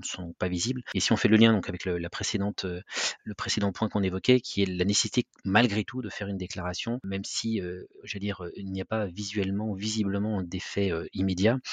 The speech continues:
mais qui peuvent avoir lieu, ou en tout cas surgir plusieurs heures, plusieurs jours après. Et donc c'est important de, de, d'être, heu, voilà, respectueux de ce process pour, heu, pour la bonne, le bon suivi de ces dossiers-là.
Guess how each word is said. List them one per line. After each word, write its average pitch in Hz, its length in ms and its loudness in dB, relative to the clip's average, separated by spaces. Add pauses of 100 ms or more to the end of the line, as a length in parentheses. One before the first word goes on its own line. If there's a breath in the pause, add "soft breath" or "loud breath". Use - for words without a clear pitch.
(200 loud breath)
mais 92 60 -4
qui - 140 -10
peuvent - 220 -2
avoir 87 240 0
lieu, 101 140 2
ou 107 80 4
en 92 40 -6
tout - 80 -12
cas 98 120 2
surgir 110 580 2
plusieurs 92 480 -4
heures, 104 120 0
plusieurs 92 320 -8
jours 95 200 2
après. 104 340 0
Et 87 120 -6
donc 92 120 -8
c'est - 120 -4
important - 380 -6
de, 90 200 -4
de, 90 280 -12
d'être, - 300 -12
heu, 92 100 -8
voilà, 98 240 -6
respectueux 101 420 -2
de - 60 -8
ce - 80 -2
process - 440 0
pour, 87 280 -2
heu, 92 100 -2
pour 92 260 -4
la 87 100 0
bonne, 95 360 2
le 92 100 -4
bon 104 100 -2
suivi 104 220 -4
de - 60 -10
ces - 80 0
dossiers-là. - 320 -4